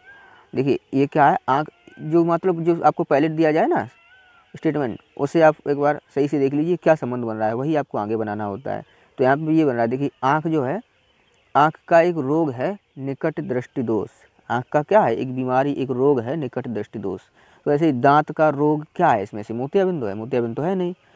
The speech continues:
मोतियाबिंद तो ये आँख ही में होता है। दूरदृष्टि दोष ये भी आँखों में होता है, है ना? तो लेकिन यहाँ पे देखो पायरिया दिख रहा है, ये पायरिया किसका? दांतों का रोग है। तो यहाँ पे आंसर क्या होने वाला है? पायरिया, ऑप्शन नंबर सी में।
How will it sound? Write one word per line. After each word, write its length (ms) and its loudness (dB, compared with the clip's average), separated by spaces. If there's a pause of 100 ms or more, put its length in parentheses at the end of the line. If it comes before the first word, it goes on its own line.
(220)
मोतियाबिंद 400 2
तो 60 -2
ये 120 2
आँख 180 -2
ही 60 0
में 80 2
होता 240 0
है। 180 -2 (340)
दूरदृष्टि 480 0
दोष 240 -2
ये 140 4
भी 120 4
आँखों 240 2
में 100 -2
होता 240 0
है, 160 0
है 60 -2
ना? 160 -2 (840)
तो 200 -10
लेकिन 300 -4
यहाँ 120 4
पे 80 -2
देखो 180 0
पायरिया 380 4
दिख 180 -6
रहा 180 -4
है, 120 -6
ये 140 -10 (160)
पायरिया 280 -2
किसका? 300 -2
दांतों 320 -2
का 80 -2
रोग 220 0
है। 160 -6
तो 160 -14
यहाँ 80 -6
पे 120 -6
आंसर 240 -6
क्या 140 0
होने 160 0
वाला 240 0
है? 180 -8 (400)
पायरिया, 340 2
ऑप्शन 280 -6
नंबर 240 -4 (260)
सी 220 -2
में। 200 -6